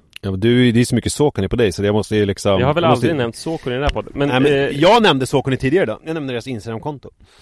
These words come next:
Speaker 2: Ja, bra. Men, eh, d-, då kan jag nämna Erik Demöll, att han är väldigt trevlig sådär, som har Hoka i Sverige.
Speaker 1: Japp. Han är jättemysig.
Speaker 2: Mm.
Speaker 1: Kan jag då vidhålla. Eh, men hur som helst så, eh,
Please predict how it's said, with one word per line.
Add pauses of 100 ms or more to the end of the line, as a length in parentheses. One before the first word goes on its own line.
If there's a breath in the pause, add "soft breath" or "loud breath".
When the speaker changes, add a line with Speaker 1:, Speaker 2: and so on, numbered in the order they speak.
(100)
Speaker 2:
Ja,
bra.
Men,
eh,
d-,
då
kan
jag
nämna
Erik
Demöll, (120)
att
han
är
väldigt
trevlig
sådär,
som
har
Hoka
i
Sverige. (300)
Speaker 1:
Japp. (360)
Han
är
jättemysig. (960 loud breath)
Speaker 2:
Mm. (500 loud breath)
Speaker 1:
Kan
jag
då (260 loud breath)
vidhålla. (280)
Eh, (200)
men
hur
som
helst
så,
eh,